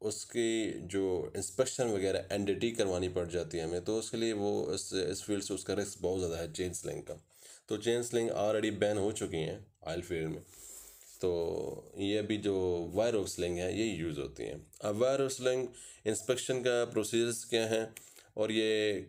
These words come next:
कब कब हम मतलब करते हैं और इसकी क्या चीज़ें देखनी पड़ती हैं और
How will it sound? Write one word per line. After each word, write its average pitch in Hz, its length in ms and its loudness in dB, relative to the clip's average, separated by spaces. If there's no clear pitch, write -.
कब 113 240 4
कब 113 140 4
हम 104 280 2
मतलब 98 320 2
करते 98 300 0
हैं 98 280 2
और 95 120 0
इसकी 95 220 -6
क्या 113 220 2
चीज़ें 98 280 -4
देखनी 92 280 2
पड़ती 92 380 -2
हैं 92 260 0
और 87 360 -2